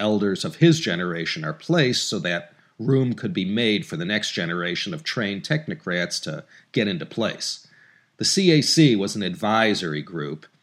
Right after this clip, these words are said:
without that much power, but they still packed a punch, and later on, Chen Yun used his position in this C A C, Central Advisory Commission, to dig his heels in the ground and slow Deng's reforms.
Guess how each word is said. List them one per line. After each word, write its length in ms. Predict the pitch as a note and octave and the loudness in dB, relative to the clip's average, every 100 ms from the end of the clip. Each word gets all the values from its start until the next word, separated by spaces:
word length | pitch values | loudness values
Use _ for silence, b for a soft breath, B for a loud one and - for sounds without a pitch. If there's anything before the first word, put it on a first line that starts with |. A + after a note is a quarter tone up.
| _ | _
without 320 | C3+ D3 G2 | 0 0 0
that 180 | F#2 E2 | -4 -8
much 220 | E2 - | -10 -12
power, 380 | - F#3+ F3+ B2+ | -6 -2 0 -2
but 160 | F2 - | -4 -8
they 80 | - | -8
still 240 | - F3 | -4 -4
packed 340 | - D3+ C#3 | 0 2 2
a 60 | - | -2
punch, 500 | - D#3 B2 E2+ - | -2 0 0 -2 -8
and 180 | D#2+ D#2 b b b b | -10 -16 b b b b
later 380 | - G#2+ G2 F#2+ | -2 0 2 2
on, 340 | B2 G#2 F2+ D#2 | 2 0 -2 -4
Chen 280 | - F2+ | -4 -2
Yun 340 | G#2 C#3+ A#2 G2+ | 2 4 4 0
used 340 | F#2+ G#2+ G#2 | 0 0 0
his 200 | G#2 F#2 | -2 -4
position 460 | - F#2+ D3 - F2+ | -4 2 4 4 0
in 120 | F#2 | -2
this 360 | G2+ - - B B B B B | -2 -2 -6 B B B B B
C 320 | - - A#2 G2+ | -6 -2 0 0
A 120 | G2 | 0
C, 340 | - G#2+ F2+ | 0 0 0
Central 380 | - F2+ - G#2 | 0 -2 -4 -4
Advisory 500 | - F#2+ F#2+ F2+ D2+ | -2 -2 -2 -4 -8
Commission, 420 | - E2 D#2+ F#2+ | -8 -6 -4 -4
to 120 | D#2 | -6
dig 400 | D2 - D3+ C#3 | -10 0 4 4
his 300 | A#2 B2 G#2 | 2 0 -2
heels 440 | G2 B2+ A#2+ G#2+ G#2 | -2 -2 -2 -2 -4
in 100 | G2+ | -4
the 60 | |
ground 560 | F2+ F#2 G#2 G2+ F#2+ E2 | -6 -4 -2 -4 -6 -10
and 100 | D#2 | -10
slow 840 | - - G#2+ A2 G#2 F#2+ D#2+ D2 | -8 -4 -2 0 0 -2 -4 -8
Deng's 380 | D2+ F#2+ F#2 E2+ | -6 -4 -4 -6
reforms. 800 | D#2+ - F#2 D#2 - - - | -8 -6 -6 -6 -8 -12 -14